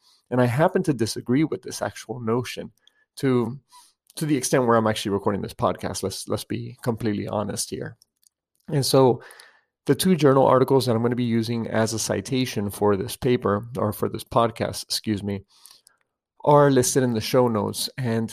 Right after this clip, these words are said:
the first one, which the image of the Michelin Man that may, many of you may have seen in my Instagram post that was actually put out today as well. Well, that particular paper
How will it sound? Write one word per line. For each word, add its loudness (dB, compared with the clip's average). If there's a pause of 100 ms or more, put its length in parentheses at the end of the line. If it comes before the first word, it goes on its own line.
(100)
the -6
first 0
one, 2
which -2
the -6
image -2
of 2
the 0
Michelin -2
Man -2
that -2
may, -2
many 0
of 0
you 0
may 0
have -4
seen -4
in -2 (520)
my 2 (320)
Instagram 2
post 0
that 6
was 2
actually -4
put 2
out 2
today 0
as -8
well. 2 (360)
Well, 4
that 4
particular 0
paper 4